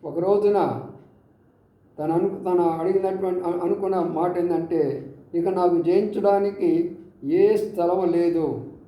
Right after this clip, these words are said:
అన్నిటిని నేను జయించాను" అని అన్నాడు. అయితే ఒక మాట అన్నాడు, "అన్నిటిని నేను జయించానే, కానీ నా శరీరాన్ని నేను జయించుకోలేకపోయినాను."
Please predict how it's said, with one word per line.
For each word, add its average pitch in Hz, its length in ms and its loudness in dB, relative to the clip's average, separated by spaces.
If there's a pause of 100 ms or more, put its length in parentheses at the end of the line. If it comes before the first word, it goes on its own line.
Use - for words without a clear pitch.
(920)
అన్నిటిని 214 320 0
నేను 220 180 2
జయించాను" 220 540 2
అని 208 160 2
అన్నాడు. 180 320 0 (1000)
అయితే 120 140 -10
ఒక 143 80 -6
మాట 202 240 2
అన్నాడు, 160 640 0 (680)
"అన్నిటిని 214 360 0
నేను 233 200 2
జయించానే, 202 600 2
కానీ 170 600 2 (460)
నా 151 140 -4
శరీరాన్ని 214 600 4
నేను 196 220 0
జయించుకోలేకపోయినాను." 151 1160 -2